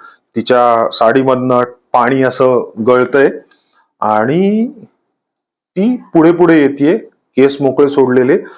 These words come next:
आणि आपले डोळे जिथे असतात ना, तिथे डोळेच नाहीत.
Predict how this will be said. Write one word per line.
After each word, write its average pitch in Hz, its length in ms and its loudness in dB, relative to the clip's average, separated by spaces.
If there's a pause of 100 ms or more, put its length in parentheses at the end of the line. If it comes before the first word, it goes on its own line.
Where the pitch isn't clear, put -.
(160)
आणि 156 180 2
आपले 170 260 0
डोळे 170 300 4
जिथे 208 240 0
असतात 208 360 0
ना, 285 100 0 (640)
तिथे 190 180 2
डोळेच 190 400 4
नाहीत. 117 180 -2